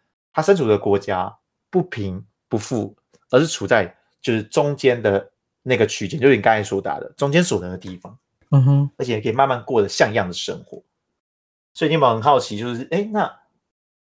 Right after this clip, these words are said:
Speaker 1: 汉-，作者就是觉得，其实我们不能用开发中跟已开发的国家来做区分的话，那作者他到底是怎么做一个定义的呢？
Speaker 2: 诶，对啊，那他怎么定义？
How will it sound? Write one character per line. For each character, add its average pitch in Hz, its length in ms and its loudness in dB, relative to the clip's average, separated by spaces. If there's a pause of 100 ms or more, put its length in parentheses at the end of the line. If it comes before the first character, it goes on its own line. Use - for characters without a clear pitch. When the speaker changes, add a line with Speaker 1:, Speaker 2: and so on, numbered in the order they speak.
(200)
Speaker 1:
汉-， 175 180 2 (160)
作 220 160 6
者 113 120 4
就 117 100 -2
是 151 100 -2
觉 120 240 0
得， 101 400 4 (540)
其 - 220 -10
实 151 80 2
我 127 60 4
们 113 100 -2
不 165 100 -2
能 127 100 0
用 135 220 4
开 139 220 2
发 127 200 2
中 120 240 -2
跟 117 360 0
已 113 100 -14
开 120 220 0
发 131 120 2
的 110 80 0
国 104 160 -6
家 110 120 2
来 95 80 0
做 107 120 -4
区 104 220 -8
分 101 160 0
的 92 60 -12
话， 95 200 -2 (240)
那 151 240 -4 (280)
作 165 160 2
者 98 100 0
他 123 340 0 (360)
到 131 160 2
底 90 80 -8
是 117 100 -10
怎 98 160 -2
么 87 60 -12
做 95 260 -6
一 113 40 -12
个 98 100 -4
定 104 200 -2
义 87 140 -6
的 104 80 -8
呢？ 101 120 -12 (1000)
Speaker 2:
诶， 165 100 2
对 185 160 4
啊， 143 140 4
那 165 220 0
他 151 200 -2
怎 135 100 -8
么 110 120 -6
定 117 180 -4
义？ 107 180 -8